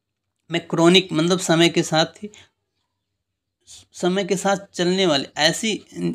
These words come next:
निराशावादी स्त्री थी, जो टाइम के साथ साथ निराशावादी, मेरी जो निराशापन है, बढ़ती थी। क्रॉनिक का मतलब समय के साथ बढ़ने वाली ना, तो समय के साथ बढ़ने वाली निराशावादी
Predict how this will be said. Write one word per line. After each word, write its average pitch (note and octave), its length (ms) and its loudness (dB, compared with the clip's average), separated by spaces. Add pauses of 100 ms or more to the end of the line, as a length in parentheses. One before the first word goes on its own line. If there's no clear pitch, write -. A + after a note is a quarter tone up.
(120)
निराशावादी D#3 920 2 (960)
स्त्री C#3+ 360 -4
थी, F#3 380 0 (140)
जो F3 100 -2
टाइम F3 380 2
के F3 120 -2
साथ D#3+ 260 0
साथ F#3 320 -2
निराशावादी, D3 840 0 (220)
मेरी C#3+ 200 -6
जो D3 120 -4
निराशापन D3 640 -2
है, G#3 60 -2
बढ़ती D#3 400 -2
थी। - 220 -12
क्रॉनिक C#3+ 420 -8
का D3+ 60 -6
मतलब D#3+ 180 -4
समय C#3 240 -2
के C#3 120 -2
साथ D#3 140 0
बढ़ने C3 380 -4
वाली A#2+ 340 -4 (840)
ना, A#3+ 120 -2 (280)
तो - 80 -14
समय F3+ 280 2
के F3+ 100 0
साथ F#3+ 140 -2
बढ़ने E3 340 2
वाली D#3 260 4
निराशावादी C#3 760 0